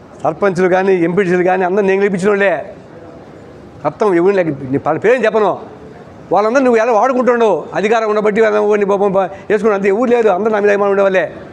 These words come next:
టైం వచ్చి అంతా న్యాయం ఇచ్చేవాళ్ళే, ప్రతి సర్పంచి, ప్రతి ఎంపీపీ టైం వచ్చి న్యాయం ఇచ్చేవాళ్ళే. కొద్దిగా ఆగు, ఎలక్షన్ దాకా ఆగండి, మీ సంగతి తెలుస్తుంది. మీ బ్రోకర్లు ఎన్ని రోజులు ఉంటారు, మీకు అధికారం అయితే బ్రోకర్లు ఏమంటారు?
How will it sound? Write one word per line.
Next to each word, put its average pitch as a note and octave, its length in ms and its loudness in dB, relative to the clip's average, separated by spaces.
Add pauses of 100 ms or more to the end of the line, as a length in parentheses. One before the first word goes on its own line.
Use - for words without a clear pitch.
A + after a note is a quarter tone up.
(140)
టైం G#3+ 160 2
వచ్చి A3+ 120 2
అంతా G#3+ 200 0
న్యాయం A3 220 0
ఇచ్చేవాళ్ళే, G3 460 0 (680)
ప్రతి G3 220 0
సర్పంచి, G3+ 600 0 (300)
ప్రతి F#3+ 180 -2
ఎంపీపీ A3 360 0
టైం G#3+ 180 4
వచ్చి A#3+ 80 2
న్యాయం G#3+ 240 0
ఇచ్చేవాళ్ళే. G#3 520 0 (1000)
కొద్దిగా G3+ 260 2
ఆగు, A#3+ 260 4
ఎలక్షన్ G#3 260 2
దాకా A3+ 180 0
ఆగండి, A#3+ 340 2 (340)
మీ E3+ 60 0
సంగతి G#3+ 180 0
తెలుస్తుంది. A3 380 2 (2000)
మీ D#3+ 60 0
బ్రోకర్లు A3 320 0
ఎన్ని A3+ 160 2
రోజులు A#3+ 120 4
ఉంటారు, A3+ 180 2
మీకు G3+ 160 0
అధికారం G#3+ 220 0
అయితే G#3+ 120 0
బ్రోకర్లు G3 320 2
ఏమంటారు? F#3 460 0